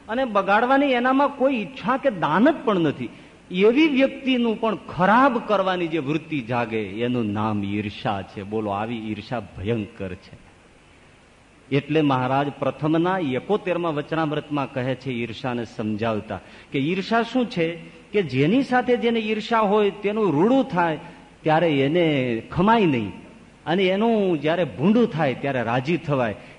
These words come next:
એનું નામ ઈર્ષા છે. સારંગપુરના આઠમા વચનામૃતમાં પણ મહારાજ ફરી સમજાવે છે કે ઈર્ષાનું એ રૂપ છે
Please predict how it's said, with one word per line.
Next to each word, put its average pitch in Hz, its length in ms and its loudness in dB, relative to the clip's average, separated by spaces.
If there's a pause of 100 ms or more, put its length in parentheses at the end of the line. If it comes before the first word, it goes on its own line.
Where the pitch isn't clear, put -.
એનું 123 420 2
નામ 113 340 0 (100)
ઈર્ષા 107 500 -6
છે. - 180 -18 (500)
સારંગપુરના 208 580 0
આઠમા 165 400 0
વચનામૃતમાં 175 680 -2
પણ 160 120 -2
મહારાજ 135 320 0
ફરી 165 240 -2
સમજાવે 123 560 0
છે 98 240 -10 (1120)
કે 180 60 0
ઈર્ષાનું 180 680 0
એ 254 140 4
રૂપ 220 180 2
છે 147 320 -2